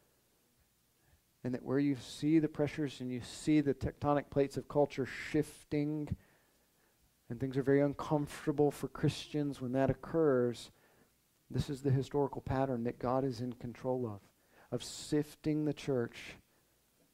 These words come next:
and drawing out, separating and saying, "These are mine. These over here, I don't know them. They don't know me."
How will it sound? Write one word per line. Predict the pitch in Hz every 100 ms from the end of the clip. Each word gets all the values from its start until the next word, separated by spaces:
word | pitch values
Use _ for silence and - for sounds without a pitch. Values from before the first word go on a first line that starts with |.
| _ _ _ _ _ _ -
and | 110 110
drawing | - 113 123 131 135 139 131
out, | 135 123 117 - - - - -
separating | - 147 139 127 117 113 113
and | 113
saying, | - 113 107 104 - - - - 110 101
"These | 117 131 143 147 139 - - _ _ _ _ -
are | 113
mine. | 110 117 113 98 - - - - _ _ _ _ _ _ _ _ _ _ _ _ _ _ _ _ 123
These | 117 131 131
over | 127
here, | 117 135 123
I | 110
don't | 117 117 -
know | 110 113
them. | 104 101 92 - _ _ _ _ _ _ _ _ _ -
They | 104 117
don't | 117 117 110 - -
know | 107 104
me." | 107 107